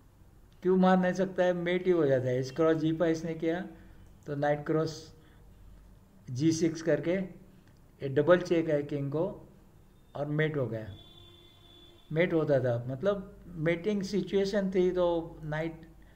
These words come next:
वहाँ पे लेना अच्छा था। हाँ, इसने,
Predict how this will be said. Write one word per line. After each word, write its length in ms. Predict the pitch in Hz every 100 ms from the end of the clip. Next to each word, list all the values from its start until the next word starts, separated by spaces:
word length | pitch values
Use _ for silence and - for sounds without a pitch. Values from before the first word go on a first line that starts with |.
| - - - - -
वहाँ 200 | 143 156
पे 160 | 156 160
लेना 300 | 151 156 147
अच्छा 260 | 143 160
था। 320 | 165 175 160 - - - - - _ - - - - - - - - - - - - - - -
हाँ, 200 | 147 165
इसने, 640 | 147 - 156 160 165 -